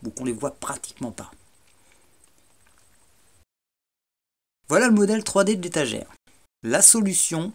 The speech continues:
c'est de mettre des montants centraux moins profonds et qui s'affinent vers l'avant. Les livres qui seront bien tassés sur l'étagère devraient venir se déformer devant et cacher les montants centraux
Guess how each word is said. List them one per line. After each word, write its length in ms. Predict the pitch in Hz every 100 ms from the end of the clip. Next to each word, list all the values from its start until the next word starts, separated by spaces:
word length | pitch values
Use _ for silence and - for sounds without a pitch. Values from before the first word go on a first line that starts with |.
| -
c'est 220 | - 127
de 80 | 123
mettre 340 | 127 165 -
des 140 | 113 117
montants 260 | 131 139
centraux 480 | - 123 - 165 208 - - - _ _ _ _
moins 260 | 202 208 294
profonds 460 | 240 240 208 233 - _ _ _ _ _ _ _ _ _ _ -
et 80 | 147
qui 160 | - 160
s'affinent 480 | - 226 - 220
vers 160 | 196 156
l'avant. 260 | 151 127 101 _ _ _ _ _ _ _ _ _
Les 120 | 147 202
livres 320 | 202 127 -
qui 120 | - 123
seront 200 | - 113
bien 200 | 127 151
tassés 300 | 143 - 127
sur 120 | 110
l'étagère 540 | 104 110 107 180 220 - - _
devraient 480 | 123 127 131 147 147 - -
venir 260 | 135 147
se 120 | 147 120
déformer 520 | 143 226 196 160 151
devant 380 | 120 110 - - _ _ _ _ _ _ - _ _ _ - -
et 140 | 151
cacher 320 | 156 147 -
les 120 | 160 131
montants 360 | 127 - 113
centraux 540 | - 113 - 127 190